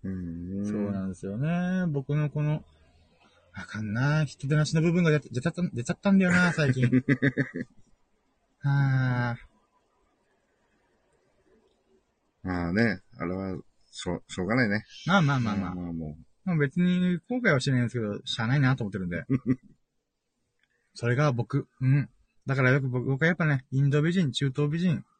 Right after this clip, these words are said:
Speaker 1: 東南アジア美人、ネイティブアメリカン美人、どれかと結婚する。<laughs> なんかおかしい、おかしい、おかしいですよね。まあいいや。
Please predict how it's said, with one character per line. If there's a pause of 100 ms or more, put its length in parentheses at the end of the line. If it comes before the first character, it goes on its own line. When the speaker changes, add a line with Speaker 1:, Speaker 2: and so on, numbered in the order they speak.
(140)
Speaker 1:
東
南
ア
ジ
ア
美
人、 (160)
ネ
イ
テ
ィ
ブ
ア
メ
リ
カ
ン
美
人、 (340)
ど
れ
か
と
結
婚
す
る。 (100)
<laughs> (440)
な
ん
か
お
か
し
い、
お
か
し
い、 (300)
お
か
し
い
で
す
よ
ね。
ま
あ
い
い
や。